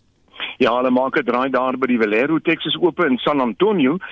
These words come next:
en dit is, eh, Cameron Tringale wat die voorloper is met twee hoes op nege honderd syfer, dis na die tweede ronde. Ek sien daar Matt Wallace en Jordan Spieth op sewe honderd gesamentlik in die tweede plek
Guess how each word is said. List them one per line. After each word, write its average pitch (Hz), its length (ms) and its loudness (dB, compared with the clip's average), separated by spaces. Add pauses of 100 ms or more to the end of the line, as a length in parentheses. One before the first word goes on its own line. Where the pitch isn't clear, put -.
(200)
en 120 260 0
dit 120 140 0
is, - 80 -12
eh, 131 140 2
Cameron 175 360 0
Tringale 196 520 2
wat 143 100 2
die 139 120 -2
voorloper 160 380 0
is 139 80 -4
met 131 160 0
twee 180 140 0
hoes 170 200 -2
op - 140 -4
nege 180 240 0
honderd 175 220 0
syfer, 156 300 -2
dis 135 160 -2
na 127 160 0
die 113 120 -4
tweede 202 240 0
ronde. 123 280 0
Ek - 500 -10
sien 123 120 2
daar 127 140 2
Matt 120 220 0
Wallace 131 380 0
en 123 60 0
Jordan 127 320 2
Spieth - 340 -2
op - 180 -2
sewe 160 300 0
honderd 151 240 0
gesamentlik 139 540 -2
in 117 60 2
die 104 100 0
tweede 214 240 0
plek 220 280 -6